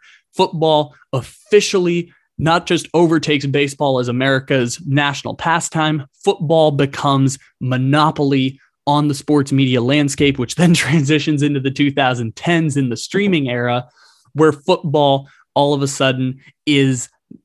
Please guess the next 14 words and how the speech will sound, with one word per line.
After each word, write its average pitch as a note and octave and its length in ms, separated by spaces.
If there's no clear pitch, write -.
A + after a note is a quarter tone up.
keeping G#3+ 540
the E3+ 80
cable E3+ 400
television C#3+ 640
industry C#3 720
nearly D3+ 460
single-handedly C3+ 1000
alive. A2 720
And D3 220
so C3+ 440
the D#3 200
N E3+ 160
F G3+ 240
L A2 400